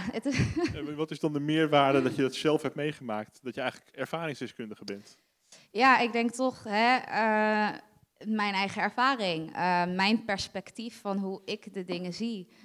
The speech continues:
Speaker 1: En, ehm, dat verschilt voor iedereen. Een, een medewerker in een gevangenis ziet de dingen veel meer vanuit veiligheid. Ik zie ze veel meer vanuit gevoel, vanuit familie. En zo heeft iedereen hier in de zaal heeft zijn eigen ervaringen, eh, zijn eigen verleden,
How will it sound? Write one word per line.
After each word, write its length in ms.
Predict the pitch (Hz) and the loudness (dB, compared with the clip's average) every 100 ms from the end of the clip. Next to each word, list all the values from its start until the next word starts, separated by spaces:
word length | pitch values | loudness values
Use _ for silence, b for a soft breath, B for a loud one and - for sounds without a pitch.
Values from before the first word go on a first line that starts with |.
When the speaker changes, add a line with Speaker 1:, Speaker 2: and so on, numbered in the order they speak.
| B | B
Speaker 1:
En, 480 | - 190 190 185 151 | -6 -4 -4 -6 -10
ehm, 520 | - 190 185 185 185 - - _ _ _ _ _ | -8 -6 -4 -6 -10 -12 -18 _ _ _ _ _
dat 180 | - 202 | -6 -4
verschilt 380 | 208 - 208 196 | -6 -4 -4 -4
voor 100 | - | -8
iedereen. 480 | 185 190 190 214 196 | -8 -6 -2 0 0
Een, 160 | 175 | -4
een 120 | 170 185 | -4 -4
medewerker 460 | 185 208 185 185 | -4 -2 -2 -2
in 60 | 190 | -6
een 60 | |
gevangenis 500 | 185 185 208 226 190 | -8 -6 -2 -2 -4
ziet 140 | - 190 | -10 -14
de 80 | 180 | -8
dingen 320 | 175 180 175 | -6 -6 -8
veel 180 | 196 190 | -8 -8
meer 120 | 185 | -8
vanuit 320 | 190 175 170 | -6 -6 -6
veiligheid. 560 | 196 208 226 196 156 147 | -2 -2 -2 -4 -4 -6
Ik 100 | 147 | -12
zie 140 | 190 | -14
ze 120 | - | -14
veel 200 | - 175 | -8 -6
meer 160 | 175 170 | -6 -8
vanuit 400 | - 180 180 185 B B B | -6 -4 -4 -6 B B B
gevoel, 320 | - 190 240 233 | -20 -8 -4 -4
vanuit 400 | 196 180 180 - | -2 0 -2 -4
familie. 480 | 196 226 214 185 B B | -4 -2 -4 -8 B B
En 80 | 185 | -16
zo 80 | 202 | -10
heeft 140 | 202 | -10
iedereen 500 | - 208 208 214 262 | -12 -14 -6 0 6
hier 220 | 247 196 170 | 6 6 2
in 100 | 175 | 0
de 80 | |
zaal 300 | 175 180 175 175 | -2 0 0 0
heeft 160 | 185 | -4
zijn 140 | - - | -8 -6
eigen 300 | 185 196 - | -6 -6 -8
ervaringen, 920 | - - 190 208 233 175 156 156 202 b b b _ | -10 -4 2 4 2 -2 -6 -6 -10 b b b _
eh, 380 | - 76 180 185 185 185 | -14 -8 -6 -6 -8 -10
zijn 200 | - - | -8 -4
eigen 220 | 196 196 | -4 -6
verleden, 720 | - 185 190 233 175 156 226 | -6 -2 0 0 0 -2 -4